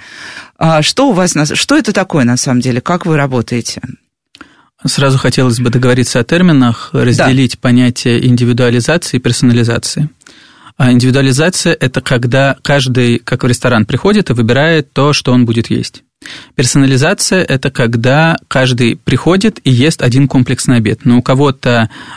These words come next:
Speaker 2: а, этот обед чуть погорячее.
Speaker 1: Вегетарианский, у кого-то горячий.
Speaker 2: Ну, ну, возможно, да. У кого-то чуть более горячий, у кого-то чуть менее горячий, но это всё равно один и тот же комплексный обед.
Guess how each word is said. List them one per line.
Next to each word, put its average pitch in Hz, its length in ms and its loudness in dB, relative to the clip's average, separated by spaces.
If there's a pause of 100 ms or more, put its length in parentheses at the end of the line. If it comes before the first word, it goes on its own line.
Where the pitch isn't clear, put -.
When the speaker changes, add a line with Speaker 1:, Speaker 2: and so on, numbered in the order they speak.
Speaker 2:
а, 117 320 0
этот 127 280 0
обед 120 340 0
чуть - 240 -2
погорячее. 160 440 2
Speaker 1:
Вегетарианский, 226 580 0
у 190 80 2
кого-то 180 420 0
горячий. 190 560 0
Speaker 2:
Ну, 233 180 2
ну, 220 320 4
возможно, 160 580 2
да. 127 180 2
У 127 40 -2
кого-то 190 400 2
чуть 165 180 0
более 269 260 2
горячий, 220 400 0
у 135 40 2
кого-то 147 300 0
чуть 156 180 0
менее 226 280 4
горячий, 175 520 0
но 160 400 2
это 156 220 -2
всё - 160 -4
равно 160 480 2
один 147 320 0
и 165 60 0
тот 139 180 0
же 147 80 0
комплексный 131 520 0
обед. 113 300 -2